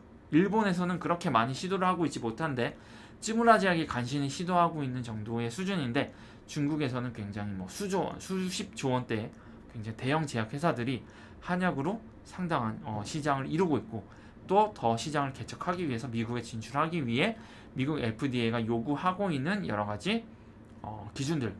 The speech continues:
흔히 말해서 이제 보테니컬 드러그에 대한 어떤 승인 기준에 부합하는, 또 그 외에도 에프비, 에프디에이 담당자들과 계속해서 미팅을 통해서 미국에서 요구하고 있는 여러 가지 자료들을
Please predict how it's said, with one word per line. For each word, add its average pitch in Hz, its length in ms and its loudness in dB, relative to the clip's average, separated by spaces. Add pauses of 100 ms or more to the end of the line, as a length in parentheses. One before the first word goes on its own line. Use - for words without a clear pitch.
(120)
흔히 120 120 -6
말해서 107 280 -4
이제 104 140 -8
보테니컬 117 480 -2
드러그에 113 440 0
대한 113 260 -4 (380)
어떤 107 420 -6
승인 170 320 -2
기준에 131 580 -2 (300)
부합하는, 135 580 2 (400)
또 113 120 -6
그 127 180 -2
외에도 113 480 0 (320)
에프비, 113 420 -4 (100)
에프디에이 113 520 -2
담당자들과 107 800 -4 (200)
계속해서 113 400 -10
미팅을 110 400 -4
통해서 143 440 0 (380)
미국에서 143 400 4
요구하고 151 560 4
있는 175 380 2 (360)
여러 123 280 6
가지 123 440 4 (1160)
자료들을 127 560 0